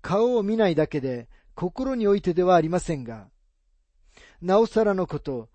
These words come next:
あなた方の顔を見たいと切に願っていました。」再びパウロはここで、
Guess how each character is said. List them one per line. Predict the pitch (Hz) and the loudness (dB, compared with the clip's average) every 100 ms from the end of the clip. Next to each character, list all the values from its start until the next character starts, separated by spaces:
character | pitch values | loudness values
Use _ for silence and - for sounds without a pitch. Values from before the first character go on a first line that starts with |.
| _ - | _ -4
あ | 180 | 2
な | 226 | 2
た | 240 | 4
方 | 220 - 196 | 2 2 0
の | 185 | 0
顔 | - 208 208 | 0 4 4
を | 160 | 4
見 | 170 | -4
た | - 240 | 0 0
い | 226 | 0
と | - 190 | -2 -4
切 | - 254 196 | -4 -6 -4
に | 202 175 | -4 -2
願 | 160 185 | 2 2
っ | 190 | 2
て | - | -2
い | 180 | -6
ま | 117 | -8
し | - | -14
た。」 | - _ _ _ _ _ _ _ _ _ _ _ _ _ _ _ _ _ _ _ _ _ _ _ _ - _ _ _ _ _ - 233 | -20 _ _ _ _ _ _ _ _ _ _ _ _ _ _ _ _ _ _ _ _ _ _ _ _ -20 _ _ _ _ _ 0 2
再 | 240 | 2
び | 220 226 | 0 -2
パ | - 240 | 2 4
ウ | 190 | 6
ロ | |
は | 170 | 4
こ | - | 2
こ | - 165 | -4 0
で、 | 196 | 2